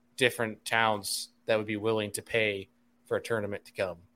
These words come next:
because I don't think the numbers are actually,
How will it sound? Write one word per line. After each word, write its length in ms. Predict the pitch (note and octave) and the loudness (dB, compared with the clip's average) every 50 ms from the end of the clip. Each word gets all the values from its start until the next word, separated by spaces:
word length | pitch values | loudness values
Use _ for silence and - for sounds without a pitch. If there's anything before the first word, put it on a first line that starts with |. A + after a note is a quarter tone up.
| _ _ _ _ _ _ _ _ _ | _ _ _ _ _ _ _ _ _
because 180 | _ B2 A2 A#2 | _ -2 2 4
I 80 | B2+ C3+ | 2 6
don't 300 | C3 D3+ E3 F3 - C#3+ | 8 8 8 8 6 0
think 340 | - - D3 C#3+ C3 - | 4 6 6 6 6 4
the 100 | - B2 | 0 2
numbers 380 | A2+ A#2 A#2+ B2 A#2+ A#2 G#2+ G#2+ | 2 4 2 4 4 2 2 2
are 100 | A2 G#2+ | 0 0
actually, 580 | G2+ G#2+ A2+ - - - - A2+ G#2+ G2+ G2+ | 2 2 0 0 -4 -8 -6 -4 -4 -4 -6